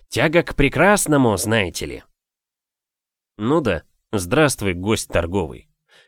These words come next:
Вот тебя-то вторую неделю и ждем, все жданки съели. Даже начали прикидывать, как бы самим выходить на торг. Все правильно. Единорог Стальградский вовсе даже не животное мифическое. Это вполне конкретная скорострельная картечница.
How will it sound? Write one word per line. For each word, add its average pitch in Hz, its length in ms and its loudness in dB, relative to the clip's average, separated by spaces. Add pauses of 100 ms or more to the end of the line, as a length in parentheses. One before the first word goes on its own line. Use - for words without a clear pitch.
Вот 123 280 -2
тебя-то 185 340 0
вторую 160 360 4
неделю 160 440 4
и - 20 4
ждем, 113 400 0
все 170 240 -2
жданки 113 460 0
съели. 90 460 -2 (360)
Даже 170 260 2
начали 180 320 2
прикидывать, 139 600 0
как 151 200 -2
бы 131 120 0
самим 151 420 2
выходить 123 500 -2
на 123 140 2
торг. 90 420 -6 (220)
Все - 240 -2
правильно. 101 540 0 (340)
Единорог 123 600 2
Стальградский 135 720 0
вовсе 170 340 0
даже 147 260 2
не 156 140 4
животное 127 580 0
мифическое. 95 800 -4 (240)
Это 208 160 -4
вполне 165 400 2
конкретная 175 600 2
скорострельная 143 760 2
картечница. 98 880 -2